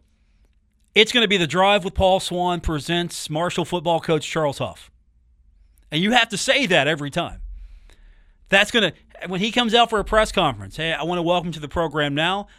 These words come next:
the Drive with Paul Swann coach." Or just, "No, you know what? Just to shorten it." Paul Swann presents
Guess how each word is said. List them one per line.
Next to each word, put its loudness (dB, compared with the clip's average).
the -10
Drive -4
with -12
Paul -4
Swann -4
coach." 0
Or 4
just, 2
"No, 6
you 0
know 2
what? 2
Just -10
to -4
shorten 0
it." -14
Paul 4
Swann 2
presents -2